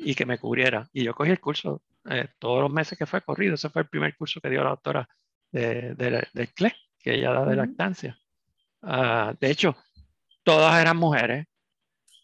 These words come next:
Speaker 1: El único varón allí era el doctor Gorrin, que es el esposo de la doctora, que daba las clases,
Speaker 2: Ujú.
Speaker 1: y yo, y yo, no había más nadie.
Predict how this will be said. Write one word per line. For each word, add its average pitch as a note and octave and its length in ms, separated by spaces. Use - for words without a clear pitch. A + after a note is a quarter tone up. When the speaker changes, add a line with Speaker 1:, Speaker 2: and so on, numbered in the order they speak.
Speaker 1:
El C3 160
único F#3+ 240
varón F3+ 320
allí F#3 420
era C#3+ 440
el B2+ 60
doctor C#3+ 300
Gorrin, G3+ 320
que D#3 120
es D3 60
el C3+ 80
esposo D#3 360
de D#3+ 40
la E3+ 80
doctora, F#3+ 260
que D3+ 100
daba B2 240
las D3 120
clases, G3 420
Speaker 2:
Ujú. - 120
Speaker 1:
y C3+ 140
yo, D3 140
y D3 140
yo, E3 100
no D#3+ 120
había E3 140
más E3+ 140
nadie. B2+ 400